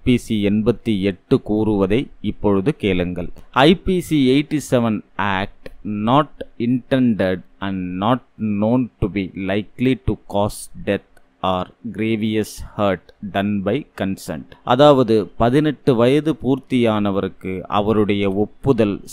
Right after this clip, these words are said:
சம்மதத்துடன் செய்திடும் செயலில் எதிர்பாராத விதமாக ஒரு பாதிப்பு ஏற்பட்டுவிட்டால்,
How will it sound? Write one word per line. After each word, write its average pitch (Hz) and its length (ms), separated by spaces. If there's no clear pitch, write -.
சம்மதத்துடன் 113 840
செய்திடும் 107 500
செயலில் 101 720
எதிர்பாராத 117 1000
விதமாக 95 720
ஒரு 101 240
பாதிப்பு 110 680
ஏற்பட்டுவிட்டால், 95 960